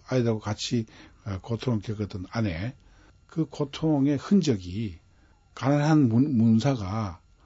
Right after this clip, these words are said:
시골에서 그 산골에서,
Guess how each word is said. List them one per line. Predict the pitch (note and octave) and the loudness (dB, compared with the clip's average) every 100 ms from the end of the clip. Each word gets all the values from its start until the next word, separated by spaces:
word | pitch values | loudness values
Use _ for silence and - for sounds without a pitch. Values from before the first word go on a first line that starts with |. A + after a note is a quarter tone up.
| _ - | _ -14
시골에서 | - - C#3 C#3+ A#2+ G#2 G#2+ | -8 0 2 2 2 -2 -6
그 | - C#3+ C3 B2+ - _ - | -2 2 2 0 -16 _ -20
산골에서, | - - D3+ C#3 A2 F#2+ F#2 | -8 -2 0 0 -4 -4 -8